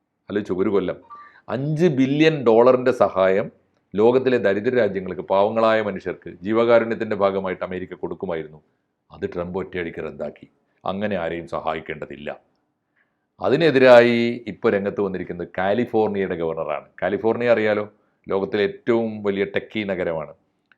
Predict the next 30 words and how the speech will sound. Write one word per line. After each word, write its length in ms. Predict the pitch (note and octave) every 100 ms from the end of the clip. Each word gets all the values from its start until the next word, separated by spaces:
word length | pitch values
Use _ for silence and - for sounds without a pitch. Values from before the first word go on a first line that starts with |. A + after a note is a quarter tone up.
| _ _ -
കാലിഫോർണിയയിലാണ് 680 | G2+ G2+ A2+ A#2 A#2+ A#2+ A#2
ഈ 120 | A2+
പറഞ്ഞ 240 | A#2 A2+
എല്ലാ 300 | A2+ A2+ B2+
സൗകര്യങ്ങളും 420 | B2 A2+ G#2+ G2+ F#2
ഉള്ളത്. 160 | F2
അമേരിക്കയിൽ 300 | G2 G2 A2+
ഏറ്റവും 320 | G#2+ - D#3
വലിയ 160 | D3 C3+
സാങ്കേതിക 420 | C3 A#2 A#2+ A#2+
പുരോഗതി 300 | A2+ A2+ A2+
നേടിയ 280 | A2 G2+ G2 - _ _ _ -
ആ 200 | A2 C3+
നഗരത്തിൻ്റെ 840 | C3 A2 B2 B2+ B2 G#2 G2+ - - _ _ _
ഗവർണർ 680 | F#2 G2 A2+ A#2+ G#2+ F#2+ F#2 - _ _ _ -
ട്രംപിനെതിരായിട്ട് 640 | G#2+ G#2+ A2+ G#2 G2 F#2+ E2+
പറഞ്ഞിരിക്കുന്നു, 480 | E2+ E2+ D#2+ E2
"ഇയാൾ 200 | F2+ G2
എങ്ങോട്ടാണ് 420 | F2+ G2+ G#2 F#2+ F2
ഈ 40 |
രാജ്യത്തെ 340 | E2 D#2+ D#2+
കൊണ്ടുപോകുന്നത്? 560 | E2+ D2+ D2 D2 C#2+ _ _ _ _ _ -
ഈ 40 |
രാജ്യത്തിൻ്റെ 480 | F2+ F2 F2+ F#2 F#2
മുഴുവൻ 240 | F2 F#2 F2+
അന്തസ്സ് 440 | F2+ G2+ A2 -
കെടുത്തുന്ന 420 | F#2+ F2 - E2+
നടപടിയാണ്" 440 | D#2 D#2+ D#2+ C#2+ D2+
എന്ന് 120 | E2
പറഞ്ഞുകൊണ്ട് 260 | E2 -